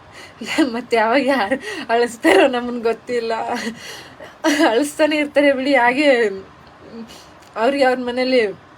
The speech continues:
ಅಕ್ಕ ತಂಗಿರು, ಇಲ್ಲ ಪ್ರೀತಿ, ಗೌರವ ಅವೆಲ್ಲ ಇತ್ತಂದ್ರೆ ಇನ್ನೊಬ್ರ ಮನೆ ಅಕ್ಕ ತಂಗಿರ ಬಗ್ಗೆ ಎಲ್ಲ ಮಾತಾಡೋದಿಲ್ಲ. ಯಾ-, ಮಾತಾಡ್ಬಿಡಿ, ಹೆಣ್ಮಕ್ಳ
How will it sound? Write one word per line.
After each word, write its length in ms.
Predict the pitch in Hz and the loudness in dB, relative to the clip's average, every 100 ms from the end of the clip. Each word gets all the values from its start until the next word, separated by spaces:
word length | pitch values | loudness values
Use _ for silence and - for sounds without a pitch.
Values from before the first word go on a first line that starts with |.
| - - - - 220 | -20 -18 -18 -12 -8
ಅಕ್ಕ 200 | 220 247 | -2 0
ತಂಗಿರು, 580 | 247 240 240 233 220 214 - - 220 | 0 -2 -2 -2 -2 -4 -8 -20 -8
ಇಲ್ಲ 100 | 233 233 | -4 -4
ಪ್ರೀತಿ, 420 | 254 247 240 233 | -4 -6 -8 -12
ಗೌರವ 460 | 220 220 226 226 214 220 220 - - - - | -8 -6 -4 -4 -4 -6 -8 -18 -20 -20 -6
ಅವೆಲ್ಲ 280 | 233 247 254 | -2 0 0
ಇತ್ತಂದ್ರೆ 520 | 247 - 277 262 262 | -2 -2 -2 0 -2
ಇನ್ನೊಬ್ರ 400 | 247 233 294 277 | -2 -2 0 0
ಮನೆ 280 | 262 254 269 | 0 0 0
ಅಕ್ಕ 260 | 220 208 233 | -2 -2 -4
ತಂಗಿರ 260 | 226 226 220 | -4 -6 -6
ಬಗ್ಗೆ 260 | 214 208 | -6 -4
ಎಲ್ಲ 240 | 233 269 220 | -2 0 0
ಮಾತಾಡೋದಿಲ್ಲ. 840 | 233 - 254 240 269 214 247 233 233 294 294 359 - - - - - | -2 -6 -6 0 0 0 -4 -2 -2 -2 -8 -18 -18 -20 -20 -20 -10
ಯಾ-, 400 | 247 262 220 190 - - - - - 254 | -2 0 0 -2 -8 -20 -20 -20 -14 -4
ಮಾತಾಡ್ಬಿಡಿ, 640 | 247 269 302 330 285 285 285 302 294 254 | 0 0 2 2 2 0 2 4 4 2
ಹೆಣ್ಮಕ್ಳ 500 | 294 285 349 392 | 0 0 -2 2